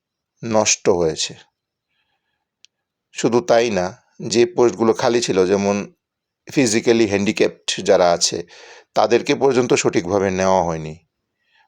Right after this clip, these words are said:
যাদের বেশি নম্বর, তাদেরকে নেয়নি। এমন প্রচুর ক্যান্ডিডেট আছে, তাদেরকে দিয়ে আমি কেস করিয়েছি।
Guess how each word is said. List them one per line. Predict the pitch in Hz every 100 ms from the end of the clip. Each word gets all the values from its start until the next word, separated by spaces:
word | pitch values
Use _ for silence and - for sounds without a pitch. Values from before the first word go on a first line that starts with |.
| -
যাদের | 110 104 107
বেশি | 92 113 -
নম্বর, | 123 117 95
তাদেরকে | 87 95 95 87 98
নেয়নি। | 85 82 80 -
এমন | 113 127 127
প্রচুর | 156 151 -
ক্যান্ডিডেট | 110 90 82 -
আছে, | 87 -
তাদেরকে | 92 92 95
দিয়ে | 98 101
আমি | 95
কেস | - 95
করিয়েছি। | - 117 104 82 -